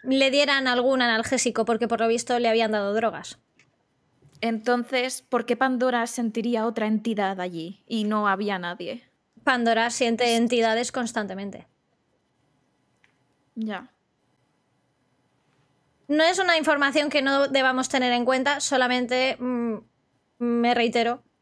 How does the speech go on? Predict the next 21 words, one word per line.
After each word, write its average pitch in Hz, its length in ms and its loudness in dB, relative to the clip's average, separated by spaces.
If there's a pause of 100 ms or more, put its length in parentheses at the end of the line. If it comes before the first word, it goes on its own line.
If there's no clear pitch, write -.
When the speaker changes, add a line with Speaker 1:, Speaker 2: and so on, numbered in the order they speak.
(360)
Speaker 1:
acusar 240 380 2
a 240 40 2
un 233 60 2
Speaker 2:
Mm. 240 40 2
Speaker 1:
compañero 240 360 2
sin 247 140 0
más 233 160 0
pruebas 233 340 2
que 226 320 0
una 226 180 0
simple 226 360 0
sensación 214 720 0
o 214 100 -2
que 208 400 -4 (2250)
o 247 120 0
con 254 260 2
es-, 262 360 0
esas 302 260 2
pruebas 302 320 2
circunstanciales, 269 960 0
eh, 208 420 -4